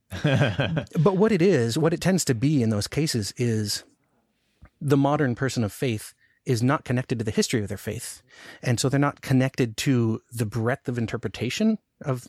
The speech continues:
Speaker 2: scriptures, for instance.
Speaker 1: Hmm.
Speaker 2: And so, like, if you go back to Saint Augustine or Maimonides, if you're talking about the Jewish sages, right, they did not take the
Speaker 1: Hmm.
Speaker 2: beginnings of the Bible literally. And they didn't, they didn't, they were not young earth creationists. And so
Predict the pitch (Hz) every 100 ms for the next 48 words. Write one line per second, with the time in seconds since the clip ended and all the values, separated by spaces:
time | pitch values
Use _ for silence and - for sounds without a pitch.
0 | - - 156 - 196 196 - 180 - 196
1 | - - _ - - 87 82 80 156 131
2 | 123 143 139 - 185 196 123 127 - 139
3 | 123 113 113 120 - 143 - 135 127 127
4 | 123 - 127 120 117 113 110 110 113 127
5 | 151 131 131 127 117 117 110 117 110 107
6 | 104 127 117 - 113 107 107 131 131 -
7 | - _ - 117 240 147 127 147 - 139
8 | - - _ 139 110 120 117 120 110 104
9 | 104 107 107 95 101 120 98 107 - _
10 | - - - - 123 104 127 135 127 -
11 | 131 165 113 - - 127 196 139 139 156
12 | 117 135 143 127 - - 113 110 - 95
13 | - - - - - 120 110 - 127